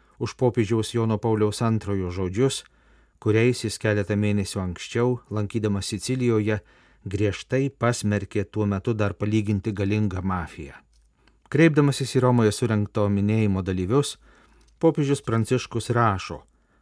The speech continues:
kad prieš tris dešimtmečius įvykdyti išpuoliai sukrėtė ne tik Romą ir Italiją, bet taip pat visą katalikų pasaulį,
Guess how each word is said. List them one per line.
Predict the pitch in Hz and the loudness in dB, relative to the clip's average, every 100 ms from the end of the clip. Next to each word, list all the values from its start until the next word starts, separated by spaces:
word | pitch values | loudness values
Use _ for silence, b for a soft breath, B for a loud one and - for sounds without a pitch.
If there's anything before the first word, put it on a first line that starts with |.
| _ - | _ -6
kad | 107 - | -6 -6
prieš | 104 98 - | -6 -6 -4
tris | - 143 139 | 2 2 4
dešimtmečius | 135 - 131 131 131 127 131 - | 2 2 0 0 -2 -4 -4 -4
įvykdyti | 104 113 113 110 107 113 113 | -4 -2 -4 -6 -4 -2 -4
išpuoliai | - 120 110 107 | -4 -2 0 0
sukrėtė | - 131 120 107 101 98 | 0 0 2 0 0 -2
ne | 98 | -2
tik | 110 104 | -4 -2
Romą | 113 113 104 95 | 2 2 2 0
ir | |
Italiją, | 95 117 123 120 101 90 b b b | -2 0 0 0 0 -2 b b b
bet | 113 110 120 | -4 0 0
taip | |
pat | 117 98 | 0 -2
visą | 104 127 131 | -2 0 -2
katalikų | 127 120 123 120 123 | -2 -2 0 -2 -4
pasaulį, | 127 - 147 123 92 | -4 -2 0 2 0